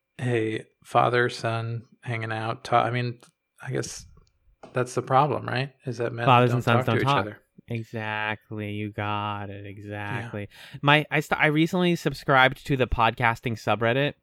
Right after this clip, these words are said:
Speaker 2: which is
Speaker 1: Hmm.
Speaker 2: pretty fun because it's a lot. It's actually,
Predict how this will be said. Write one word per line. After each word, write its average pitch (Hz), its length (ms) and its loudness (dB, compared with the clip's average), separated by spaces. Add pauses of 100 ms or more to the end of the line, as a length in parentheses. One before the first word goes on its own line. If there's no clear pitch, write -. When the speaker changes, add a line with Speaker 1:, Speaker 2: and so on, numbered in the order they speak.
(460)
Speaker 2:
which - 480 -2
is 143 160 0
Speaker 1:
Hmm. - 80 -6
Speaker 2:
pretty 262 180 2
fun 143 340 2
because 120 800 0 (380)
it's 143 160 0
a 175 60 6
lot. 160 380 4
It's 156 140 2
actually, 185 400 2